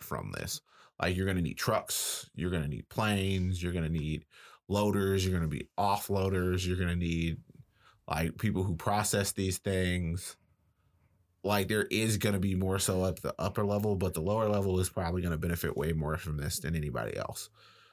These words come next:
And also those infrastructure type jobs for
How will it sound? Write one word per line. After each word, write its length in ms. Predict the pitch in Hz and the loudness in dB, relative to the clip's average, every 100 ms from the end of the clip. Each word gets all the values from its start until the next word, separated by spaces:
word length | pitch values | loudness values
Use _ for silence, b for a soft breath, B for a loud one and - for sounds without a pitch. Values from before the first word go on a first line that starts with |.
| B B _ | B B _
And 380 | - 98 92 90 - | 0 2 4 0 0
also 400 | 90 101 - 98 | 2 2 4 2
those 400 | 90 90 90 - - - | 2 2 0 -2 -4 -4
infrastructure 560 | 98 - - 101 202 | -2 0 0 0 0
type 260 | 190 87 78 | 0 0 0
jobs 400 | 85 76 78 87 | 0 0 -4 -4
for 260 | - 87 | -2 -2